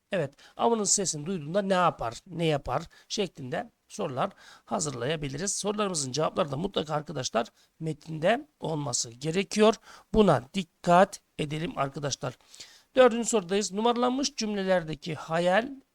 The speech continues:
kurgusal ve gerçek unsurları belirleyiniz. Eğer, e, gerçek hayatta yaşanması mümkün olmayan olaylara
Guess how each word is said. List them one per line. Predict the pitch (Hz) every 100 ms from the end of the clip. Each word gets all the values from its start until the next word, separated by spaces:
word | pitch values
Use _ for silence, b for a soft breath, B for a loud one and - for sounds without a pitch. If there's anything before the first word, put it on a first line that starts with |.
| _ _
kurgusal | 175 160 156 190 175
ve | 143
gerçek | 139 208 - 180
unsurları | 208 180 165 185 175
belirleyiniz. | 170 170 165 147 202 - b b -
Eğer, | 233 240 - _
e, | 202 170
gerçek | 165 214 262 240
hayatta | 233 214 247 233 - B B B -
yaşanması | 247 254 226 226 233
mümkün | 233 233 226 220
olmayan | 233 233 190
olaylara | 190 196 175 180 247 285